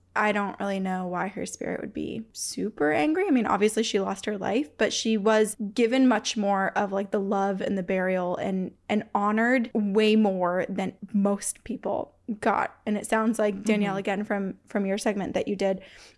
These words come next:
Speaker 1: on our show, it seems like she was given that, like, what was considered almost like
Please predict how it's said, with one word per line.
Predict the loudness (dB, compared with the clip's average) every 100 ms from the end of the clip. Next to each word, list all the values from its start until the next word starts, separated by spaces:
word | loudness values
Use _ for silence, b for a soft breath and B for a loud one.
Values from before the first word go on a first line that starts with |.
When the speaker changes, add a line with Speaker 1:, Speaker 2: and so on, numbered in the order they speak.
| -2
Speaker 1:
on | 0
our | 2 2 2
show, | 2 4 4
it | 2
seems | 2 2
like | 0
she | -2 0
was | 4 2
given | 2 0 0
that, | -4 -4
like, | -4 -2
what | -2
was | -2
considered | -2 -2 -2 -4
almost | -4 -6 -6
like | -10